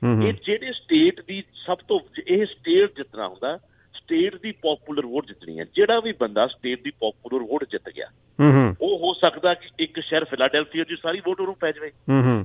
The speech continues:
Speaker 2: ਜਾਂ ਫਿਰ ਉਹਨੂੰ ਥੋੜ੍ਹੀ ਥੋੜ੍ਹੀ ਹਰ ਇੱਕ ਵੱਖਰੀ ਕਾਊਂਟੀਜ਼ ਦੇ ਵਿੱਚੋਂ ਉਹ ਮਿਲਾ ਕੇ ਜ਼ਿਆਦਾ ਹੋ ਜਾਵੇ। ਜਿਹੜਾ ਅਖੀਰ ਵਿੱਚ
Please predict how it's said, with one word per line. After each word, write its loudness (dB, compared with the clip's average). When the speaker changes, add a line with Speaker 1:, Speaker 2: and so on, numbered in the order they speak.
Speaker 2:
ਜਾਂ -4
ਫਿਰ 0
ਉਹਨੂੰ -4
ਥੋੜ੍ਹੀ -6
ਥੋੜ੍ਹੀ -2
ਹਰ 2
ਇੱਕ -4
ਵੱਖਰੀ 0
ਕਾਊਂਟੀਜ਼ -6
ਦੇ 0
ਵਿੱਚੋਂ -8
ਉਹ 0
ਮਿਲਾ 4
ਕੇ -6
ਜ਼ਿਆਦਾ 2
ਹੋ 0
ਜਾਵੇ। -4
ਜਿਹੜਾ 4
ਅਖੀਰ -8
ਵਿੱਚ -6